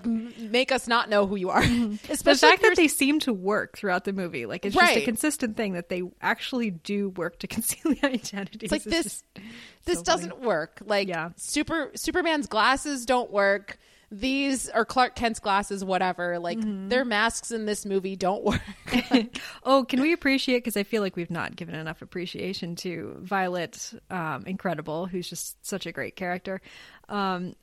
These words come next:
Speaker 2: her at the end, when she's found her confidence and she's wearing her hair back so you can see her face, and she starts talking to Tony, the girl, the guy she had a crush on, and he's so flustered. Like, he's,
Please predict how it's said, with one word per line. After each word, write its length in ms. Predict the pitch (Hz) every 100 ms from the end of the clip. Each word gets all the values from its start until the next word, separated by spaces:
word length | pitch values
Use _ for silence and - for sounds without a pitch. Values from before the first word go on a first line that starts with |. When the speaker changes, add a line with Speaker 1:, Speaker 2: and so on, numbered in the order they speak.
| -
Speaker 2:
her 520 | - 233 220 226 220
at 180 | - 208
the 160 | 208 -
end, 320 | 185 185 202
when 140 | 185 180
she's 200 | 190 -
found 220 | 170 175
her 100 | 175
confidence 800 | - 294 262 262 247 240 220 185
and 100 | 165
she's 240 | 165 180
wearing 220 | 185 170
her 100 | -
hair 300 | 202 285 269
back 260 | 233 220 214
so 120 | -
you 40 | 180
can 120 | 175
see 180 | - 196
her 140 | 175
face, 600 | - 254 247 240 233 -
and 140 | 190
she 100 | 196
starts 280 | 202 180 196
talking 340 | - 185 - 180
to 100 | -
Tony, 560 | - 202 202 202 208 202 - - -
the 80 | 190
girl, 220 | 196 185 196
the 100 | 196
guy 240 | 196 190 196
she 180 | -
had 160 | 185 185
a 40 |
crush 360 | - 202 196 -
on, 320 | 170 165 175 - - - -
and 160 | 202
he's 240 | 190 240 -
so 500 | - 208 202 220 269
flustered. 760 | - 170 185 - 285 349 370 359 -
Like, 260 | 208 214 -
he's, 480 | 226 240 240 240